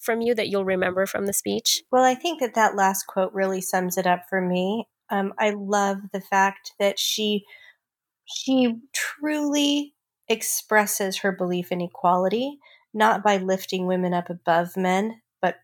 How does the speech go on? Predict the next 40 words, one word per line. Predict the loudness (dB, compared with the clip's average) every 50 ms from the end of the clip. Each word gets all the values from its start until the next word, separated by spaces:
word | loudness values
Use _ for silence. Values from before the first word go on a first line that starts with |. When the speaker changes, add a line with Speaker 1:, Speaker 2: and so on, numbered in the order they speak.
| _ _ -4
Speaker 2:
pairing | 0 2 2 4 2 2 0 -2
them | -2 -2 -4 -4
together | -4 -4 -4 -2 0 2 2 2 2 2 0 0 -4 -10 _ _ _ -20 -20 -20 _ _ _ _ _ -4
and | 0 2 2 4 4 2 0 0 -4 -6 -8 -10 -12 _ _ _ _
showing | -10 -6 0 2 4 4 4 4 2 0 -2 0
where | 0 2 4 4 4 2 0 -4 -8 -16 -16
they, | -12 -4 0 2 2 4 4 2 2 2 0 -2 -4 -8 _ -20 _ _ _ _ _
where | -2 0 0 2
men | 2 0 0 0
and | 0 0
women | 0 0 0 0 0 0 -2 -6 -8 _ _ -20 -8 -2 0
both | 2 2 0 -2 -4 -4
belong. | -4 -2 0 0 0 0 0 -4 -8 -8 -4
They | -4 -2
both | 0 2 0 0 0 -2 -4
belong | -4 0 0 0 0 0
in | -2 -2
the | -2 -2
state | -2 -2 -2 -4 -2
and | 0 -2
they | -2 0
both | 0 -2 -2 -2 -4
belong | -2 0 0 0 0 -2
at | -4 -6
home. | -8 -6 -6 -6 -6 -8 -10 -12 -8
And | -4 -2 -2 0 -2
I, | -2 -4 -4 -4
I | -4 -2
think | 0 0 -2 -2
the | -2 -2
way | 0 0 0
that | 0 -2 -4
she, | -4 -2 0 0 2 2 0 -2 -4 _ _ _ _ _ _ _ _ _ -4
um, | -2 0 2 2 2 0 -2 -2 -4 -8 -10 -12 -8 -2
did | 2 2 2 2 2
that | 2 4 4 2 0
was, | -2 -2 0 0 0 0 -2 -2 -2 -4 -4
was | -6 -6 -6 -6 -2
really | 0 0 2 2 -2
beautiful. | -2 -2 -2 -2 -2 -2 -2 0 0 0 0 -2